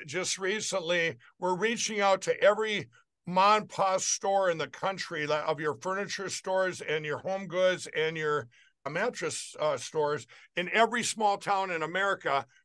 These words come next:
because now they can have an advantage over the box stores that are there and say, "Hey, we carry My Pillow product."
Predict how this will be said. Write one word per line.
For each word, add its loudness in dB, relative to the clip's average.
because -6
now 6
they 0
can -2
have 2
an 0
advantage 0
over -2
the -2
box 2
stores -4
that -2
are 2
there 0
and -6
say, -2
"Hey, 0
we -4
carry 0
My -4
Pillow -6
product." -4